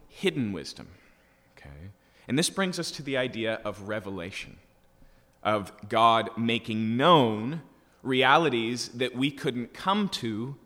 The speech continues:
on our own. Now, once again, even hidden realities are so real, to live outside of them is incongruent with reality itself, whether you know it or not. It's, it's, it's that way with gravity.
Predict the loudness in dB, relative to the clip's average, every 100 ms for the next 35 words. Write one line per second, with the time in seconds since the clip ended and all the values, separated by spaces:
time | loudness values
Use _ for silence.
0 | _ _ _ -2 2 4 4 2 -6 -18
1 | -20 _ _ _ _ _ _ _ 0 2
2 | 2 2 2 2 2 -6 -10 -2 0 2
3 | -2 0 -2 0 -2 0 4 4 2 -2
4 | -2 -2 -2 -2 6 6 6 2 4 4
5 | 2 -2 -6 -10 -20 _ _ _ -4 -2
6 | 4 4 2 4 4 6 2 4 6 4
7 | 0 -2 -2 -2 -4 -2 0 0 -2 -4
8 | 0 0 0 -4 -12 -20 _ _ -8 -4
9 | 0 2 2 2 -2 -4 -2 -4 -4 -14
10 | -20 _ -2 0 2 0 2 2 4 2
11 | 0 -2 -4 -6 -8 -2 -2 -2 -8 -12
12 | -10 -6 -6 -2 -2 0 -2 -2 -4 -8
13 | -12 -2 0 0 -6